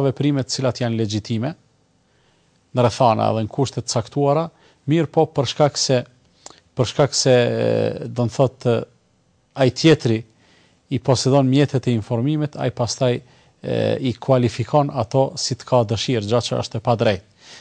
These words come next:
Për shembull, luftën dhe rezistencën e popullit tonë në Kosovë,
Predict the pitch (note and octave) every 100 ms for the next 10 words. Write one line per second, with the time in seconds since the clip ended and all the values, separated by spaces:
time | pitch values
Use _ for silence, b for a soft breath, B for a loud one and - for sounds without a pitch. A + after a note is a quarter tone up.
0 | B - A2+ D3 C3+ A#2 A2+ b b b
1 | - C#3+ C#3 C#3+ A#2+ B2 A2 G#2+ D3 C3
2 | C3+ A#2+ - C#3 C3 A2+ - C#3 C3 A2
3 | - G#2+ C#3+ D3+